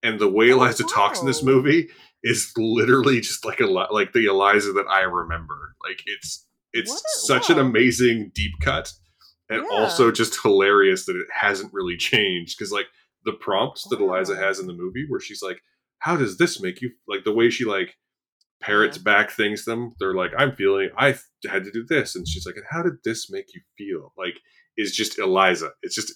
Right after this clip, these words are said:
Speaker 1: it's not even updated. It's just Eliza from the <laughs> sixties.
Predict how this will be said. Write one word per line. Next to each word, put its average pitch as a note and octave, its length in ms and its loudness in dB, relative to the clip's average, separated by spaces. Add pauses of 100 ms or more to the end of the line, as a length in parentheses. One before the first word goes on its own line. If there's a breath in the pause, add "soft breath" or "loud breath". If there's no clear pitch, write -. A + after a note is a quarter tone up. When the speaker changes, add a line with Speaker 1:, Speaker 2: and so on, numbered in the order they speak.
(100)
Speaker 1:
it's - 300 -10
not A2 220 4
even A2+ 160 2
updated. - 460 -4
It's - 120 -18
just G2 140 -10
Eliza E2 500 -4
from D#2+ 140 -18
the D#2 60 -12
<laughs> - 0 -
sixties. - 840 -4